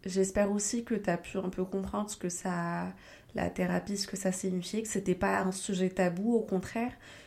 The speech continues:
Moi, j'essaie vraiment d'en parler même sur mes réseaux pour faire comprendre aux gens que c'est, franchement, c'est un, c'est un truc trop bien.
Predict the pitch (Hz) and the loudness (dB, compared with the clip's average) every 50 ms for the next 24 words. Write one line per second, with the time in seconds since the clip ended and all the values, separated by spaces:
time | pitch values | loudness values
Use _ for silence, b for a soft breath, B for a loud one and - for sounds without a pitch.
0 | B B - 196 202 196 202 196 190 196 180 180 190 202 226 226 220 202 190 196 | B B 4 6 6 6 6 4 4 4 4 6 6 4 4 4 2 2 2 2
1 | 190 185 185 190 196 202 202 202 196 - 196 190 190 185 185 180 175 180 190 190 | 2 4 4 4 6 6 4 2 2 2 4 6 6 6 6 6 6 6 4 4
2 | 190 240 233 233 - - - - 175 - 190 185 190 214 214 208 196 190 190 226 | 4 2 -2 -2 -4 -8 -8 -8 -8 -6 -6 -6 -4 -2 0 2 2 2 4 2
3 | 233 233 233 - 180 170 - - 185 180 180 180 175 B B B B B B B | 2 0 0 -2 -6 -6 -6 -4 -2 -2 -2 -2 -4 B B B B B B B
4 | B - - 202 190 - 277 285 285 226 202 185 175 175 - 190 185 185 - - | B -6 -4 -4 -2 0 0 0 2 2 2 2 2 0 0 0 -2 0 -2 -4
5 | 180 - - - - - 240 247 285 311 320 311 | -8 -6 -6 -6 0 2 4 4 4 4 4 0